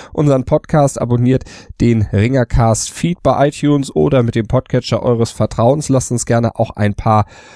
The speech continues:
Kommentare bei iTunes, eine Rezension da oder besternt den Podcast gerne auch, würden wir uns auch sehr drüber freuen. Und wir, das bin nicht nur ich, sondern natürlich auch unser Experte Julian Hemmerich vom Deutschen Ringerbund. Julian, wie immer, vielen Dank. Bis nächste Woche.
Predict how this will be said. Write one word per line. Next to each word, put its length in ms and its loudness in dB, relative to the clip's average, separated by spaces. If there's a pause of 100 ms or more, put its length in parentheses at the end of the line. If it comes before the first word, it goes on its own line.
(140)
Kommentare 680 2
bei 280 0
iTunes, 540 0
eine 80 2
Rezension 640 0
da 300 4 (140)
oder 360 -2
besternt 600 -2
den 160 2
Podcast 560 0
gerne 320 2
auch, 180 0
würden 200 0
wir 60 0
uns 140 -4
auch 160 2
sehr 300 2
drüber 340 0
freuen. 380 0
Und 120 -6
wir, 200 0
das 180 -6
bin 160 -2
nicht 140 2
nur 160 0
ich, 180 -4
sondern 260 0
natürlich 320 0
auch 100 2
unser 200 0
Experte 400 0 (260)
Julian 300 2
Hemmerich 380 2
vom 340 0
Deutschen 380 0
Ringerbund. 480 0
Julian, 320 0
wie 60 -6
immer, 300 2
vielen 360 0
Dank. 300 0 (100)
Bis 160 -4
nächste 240 -2
Woche. 160 -2